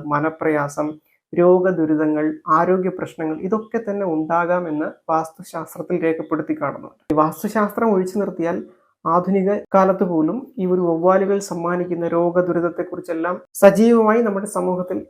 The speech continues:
ആ ഒരു ചർച്ച നടന്നുകൊണ്ടിരിക്കുകയാണ്. എന്നാൽ പണ്ട് മുതൽക്ക് തന്നെ വവ്വാലുകളെ നമ്മുടെ ഗൃഹത്തിൽ അടുപ്പിക്കുവാൻ പാടില്ല, അവയെ വിരട്ടി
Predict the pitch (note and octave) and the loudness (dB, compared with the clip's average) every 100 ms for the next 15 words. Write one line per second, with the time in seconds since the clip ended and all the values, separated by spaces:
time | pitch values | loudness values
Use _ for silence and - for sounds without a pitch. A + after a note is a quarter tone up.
0 | - F3 F3+ F3+ F3 - G3 F3+ F3+ F3 | 2 4 4 2 0 0 0 2 2 0
1 | D3+ D3 - - - A#3+ C4+ B3+ A#3 B3+ | -4 -6 -10 -10 2 6 6 6 6 6
2 | B3+ B3 B3+ A3 G#3+ F#3+ F#3+ G#3+ G#3 G#3+ | 6 4 2 2 2 6 6 8 6 4
3 | F#3+ F3+ F3 D#3 F3 - F3+ - F3 E3 | 0 -2 -4 -8 -10 -12 -12 -12 -14 -14
4 | F3+ - E3+ E3 D#3+ D#3 D#3+ D#3 D3+ D#3+ | -16 -14 -12 -12 -2 0 2 2 0 0
5 | D#3+ D#3+ E3+ - | 0 0 -2 -2